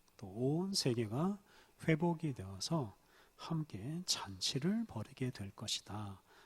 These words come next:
라고 예고합니다. 그 중에서 이십오 장 육 절부터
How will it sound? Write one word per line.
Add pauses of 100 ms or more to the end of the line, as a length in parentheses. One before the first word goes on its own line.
(140)
라고
예고합니다. (1040)
그
중에서
이십오
장
육 (140)
절부터